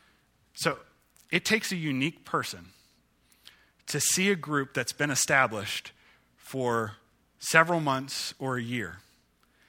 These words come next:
and to be like, "Oh, there's a Bible study there or a small group there." And everybody knows each other. I don't really know anybody. It takes a unique person to be like, "You know what? I'm gonna show up to that place where everybody knows each other.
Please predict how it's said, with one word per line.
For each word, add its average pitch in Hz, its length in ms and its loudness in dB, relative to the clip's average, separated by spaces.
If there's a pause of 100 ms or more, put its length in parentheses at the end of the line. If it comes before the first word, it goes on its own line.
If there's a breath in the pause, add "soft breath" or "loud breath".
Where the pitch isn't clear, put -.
(220)
and 143 140 -2
to 139 60 0
be 139 180 2
like, 131 260 2
"Oh, 294 200 2
there's 170 180 2
a 139 60 0
Bible 135 380 0
study 262 340 -2
there 262 340 2
or 180 180 6
a 139 60 4
small 175 380 2
group 214 280 -2
there." 233 320 6 (1300 loud breath)
And 147 80 -2
everybody 294 420 4
knows 247 360 2
each 262 180 0
other. 254 260 4
I 226 140 8
don't 381 80 2
really 277 160 0
know 226 160 2
anybody. 247 360 4 (180 loud breath)
It 285 120 2
takes 392 240 2
a 196 60 0
unique 147 460 0
person 233 500 2 (360 soft breath)
to 180 100 2
be 175 180 6
like, 156 240 8
"You 196 60 4
know 254 100 12
what? 302 160 12
I'm 269 140 10
gonna 370 160 8
show 220 320 10
up 196 180 12
to 160 80 -2
that 156 260 10
place 208 460 6
where 165 260 8
everybody 208 500 10
knows 196 280 6
each 208 180 0
other. 214 300 6